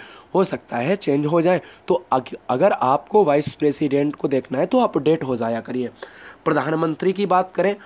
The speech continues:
तो प्रधानमंत्री नरेंद्र मोदी, राष्ट्रपति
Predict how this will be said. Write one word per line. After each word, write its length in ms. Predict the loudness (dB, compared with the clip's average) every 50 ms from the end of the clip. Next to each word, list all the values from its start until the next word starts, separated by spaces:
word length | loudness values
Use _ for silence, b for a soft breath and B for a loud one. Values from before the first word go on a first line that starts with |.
| B B B -4
तो 80 | -4
प्रधानमंत्री 680 | -2 0 -2 -2 0 -2 0 0 0 -2 0 -2 -2 -2
नरेंद्र 380 | 0 -2 -2 -2 -2 -4 -2
मोदी, 380 | -2 -2 -2 0 0 -2 -4 B B B B B -8
राष्ट्रपति 640 | -2 -2 -2 -2 -2 -4 -6 -2 -2 -2 -2 -2 -4